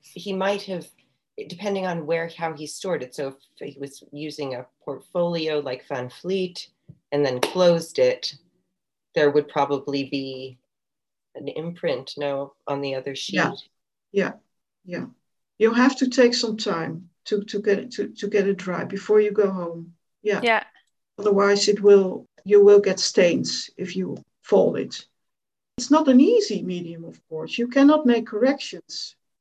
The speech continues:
Speaker 1: No.
Speaker 2: with, with pen and ink. And that's the reason why collectors, seventeenth century and eighteenth century collectors of drawings, held drawings in pen and ink in very high esteem,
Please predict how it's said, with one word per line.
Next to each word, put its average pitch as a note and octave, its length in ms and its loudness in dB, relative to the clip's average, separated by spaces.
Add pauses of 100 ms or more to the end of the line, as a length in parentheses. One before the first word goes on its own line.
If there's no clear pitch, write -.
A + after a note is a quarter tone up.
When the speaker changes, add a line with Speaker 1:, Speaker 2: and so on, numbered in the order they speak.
(340)
Speaker 1:
No. C#3 80 -10
Speaker 2:
with, - 100 -8 (220)
with F#3 180 -10
pen F3 160 -10
and E3+ 140 -12
ink. D#3+ 260 -16 (1300)
And G3+ 140 2
that's B3+ 220 4
the A#3+ 80 0
reason A#3+ 500 6
why G#3 420 0 (320)
collectors, A3 600 2
seventeenth G#3+ 420 -6
century G3+ 580 -2
and F#3+ 160 -6
eighteenth G#3+ 340 0
century G3 500 -2
collectors A#3+ 580 0
of G3 160 0
drawings, F#3 720 -2 (180)
held A#3+ 260 6
drawings A#3 460 6
in G3+ 140 -4
pen A3 220 0
and G3 120 0
ink G3+ 300 -4
in G3+ 240 -4
very G#3+ 380 6
high G3 260 -2
esteem, F3 720 -2